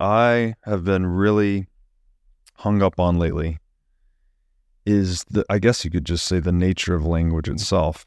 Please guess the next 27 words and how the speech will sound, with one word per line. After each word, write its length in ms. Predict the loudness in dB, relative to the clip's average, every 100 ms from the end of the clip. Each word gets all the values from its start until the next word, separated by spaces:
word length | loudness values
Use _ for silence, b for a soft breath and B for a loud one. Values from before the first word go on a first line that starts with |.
| -8
right? 320 | -2 -2 -2
We, 400 | -2 -2 -2 -4 -8 _ _ _ _ _ _ _ _ -2
obviously 400 | 0 0 -2 0
the 80 |
namesake 420 | 0 0 -2 -4 -2
of 80 |
this 140 | -2 0
show, 280 | 2 4 2
the 120 | 0
What 200 | 0 0
Is 140 | -2
Money 240 | 0 0 0
show, 540 | -2 -2 -2 -2 -6 -10 _ -8
um, 480 | -2 0 0 -2 -6 _
we're 300 | -4 0 0 -2 -14 _ _ _ -16 -2
directly 640 | 0 2 0 0 -2 0
asking 600 | -2 -2 -4 -4 -2 0
about 400 | 0 0 0 0
the 80 | -2
definition 720 | -2 -2 -2 -2 -2 -2 -2
of 160 | -2 -2
a 100 | -2
word, 500 | 0 2 4 2 2
in 180 | 0 -2
this 140 | -4
case, 280 | -4 -4 -4
money. 460 | 0 2 2 0